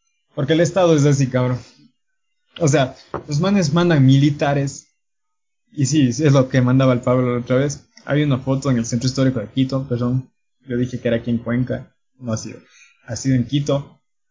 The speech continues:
Que llevan esos A P Cs hacia los G T A. Y es básicamente antidisturbio. Para que supuestamente la gente no tenga que,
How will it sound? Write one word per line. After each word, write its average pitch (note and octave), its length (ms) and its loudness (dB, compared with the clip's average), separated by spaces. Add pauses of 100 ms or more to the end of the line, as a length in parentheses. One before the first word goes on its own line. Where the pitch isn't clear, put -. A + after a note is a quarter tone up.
(240)
Que C3 120 2
llevan C#3 320 4
esos A#2 260 -4
A C3 120 2
P C#3+ 100 2
Cs C3+ 260 2
hacia A#2 260 -2
los A2 140 -4
G C3 180 -4
T C3+ 140 0
A. A#2+ 220 -6 (1500)
Y E3 100 0
es - 320 -8 (260)
básicamente G3 540 -2
antidisturbio. D3+ 880 -2 (320)
Para C3+ 280 0
que C#3 140 0
supuestamente F#3 640 -4
la C3 100 -2
gente E3 300 -2
no D3+ 100 -6
tenga C#3+ 260 -2
que, A#2 440 -4